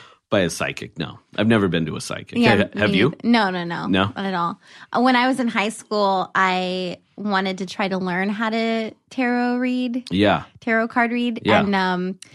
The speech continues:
Speaker 2: there, I found, like, this online, before, like, YouTube was a <laughs> thing or anything like that.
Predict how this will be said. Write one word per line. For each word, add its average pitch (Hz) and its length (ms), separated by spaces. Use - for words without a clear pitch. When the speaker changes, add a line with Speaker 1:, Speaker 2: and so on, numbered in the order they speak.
Speaker 2:
there, 214 160
I 233 80
found, 233 220
like, 226 120
this 220 220
online, 190 840
before, 349 500
like, 302 200
YouTube 240 400
was 277 180
a 320 100
<laughs> - 80
thing 311 480
or 262 80
anything 269 360
like 226 180
that. 220 320